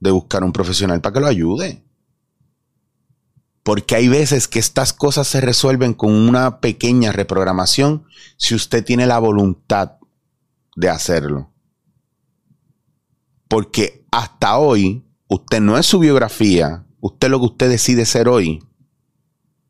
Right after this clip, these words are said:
Y todos los días seguimos modificando quiénes somos. Por eso yo digo que no hay ningún solo libro, ni ningún psicólogo, nadie que pueda identificar claramente qué es lo que necesita un niño, cómo se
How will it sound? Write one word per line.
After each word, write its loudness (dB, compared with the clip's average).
Y -2
todos 0
los 0
días -2
seguimos 0
modificando 0
quiénes -2
somos. -2
Por 0
eso 0
yo 4
digo 2
que -2
no 0
hay 0
ningún 0
solo 0
libro, 2
ni 0
ningún 0
psicólogo, 0
nadie 2
que 0
pueda 2
identificar -2
claramente -2
qué -4
es -2
lo 0
que -2
necesita -4
un 2
niño, 2
cómo -2
se 0